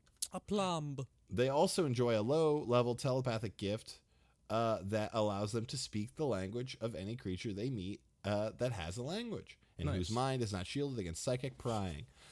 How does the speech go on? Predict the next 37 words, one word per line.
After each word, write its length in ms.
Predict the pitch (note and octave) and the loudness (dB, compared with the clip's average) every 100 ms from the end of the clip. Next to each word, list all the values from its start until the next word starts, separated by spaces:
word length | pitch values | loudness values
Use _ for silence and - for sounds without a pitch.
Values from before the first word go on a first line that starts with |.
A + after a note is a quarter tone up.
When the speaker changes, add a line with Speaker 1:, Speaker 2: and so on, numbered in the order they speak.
| - | -6
Speaker 2:
Megathans 500 | G2+ G2 G2 F#2+ F#2 | 0 0 0 -2 -2
can't 260 | - E3+ E3 | -4 -4 -4
read 240 | A#2+ C3+ A#2 | -2 0 0
minds, 420 | A#2 G2+ D2+ - - - | 0 -2 -4 -10 -18 -8
but 120 | F2 | -6
the 80 | E2+ | -4
trading 420 | - F3 F3+ A2 | -2 0 2 0
skills 420 | - G#2 F2+ F#2 - - _ | -2 -2 -2 -2 -8 -20 _
are 180 | F#2+ F#2 | -2 0
so 400 | - E3+ F3+ F#3 | 0 2 4 4
honed 460 | C3+ E3 D3+ G2 F2 - | 2 4 4 2 -4 -4
that 140 | F2+ | -6
it 80 | - | -2
almost 380 | D#3+ F#3 A#2+ - | 4 4 4 -2
feels 180 | A2+ F#2 | -2 -2
like 120 | F#2 | -4
they 120 | D#2+ D#2 | -8 -8
can. 520 | - A#2 F2 - A#2 _ | -4 -2 -2 -6 -14 _
Speaker 1:
<laughs> 160 | A3+ G#3+ - D#3 - B2+ B2+ A#2 A2 F#2+ F2+ - - - - A2 G2 | 0 0 -2 -10 -8 -10 -10 -14 -16 -16 -16 -20 -20 -20 -20 -14 -2
Speaker 2:
A 80 | A#2 | 0
group 220 | C#3 D3+ | 2 0
of 80 | C3 | 0
Magathans 480 | B2 B2 B2 B2 A#2+ | 2 2 2 0 -2
disguised 500 | A#2+ C3+ A#2+ B2 B2 | -4 0 2 2 0
as 220 | E2 D2+ - | -6 -8 -8
traders 480 | - A#2+ A2+ G#2+ | -6 -4 -2 -4
has 140 | - - | -8 -8
taken 320 | F3 - F3 | -8 -6 -6
up 80 | D3+ | -4
residence 560 | C3 C#3+ C3+ F#2+ E2 - | -2 -2 -2 -4 -8 -8
in 60 | |
an 160 | F2+ E2+ | -6 -6
abandoned 480 | F2 G#2 C3 A#2 - | -4 -4 -4 -6 -6
building 400 | G#2+ A#2 A#2+ F#2 | -4 -4 -6 -4
outside 400 | G#2 G#2+ G#2+ G#2+ | -6 -4 -4 -4
of 120 | G#2+ | -4
town. 340 | - G2 D2 | -6 -6 -8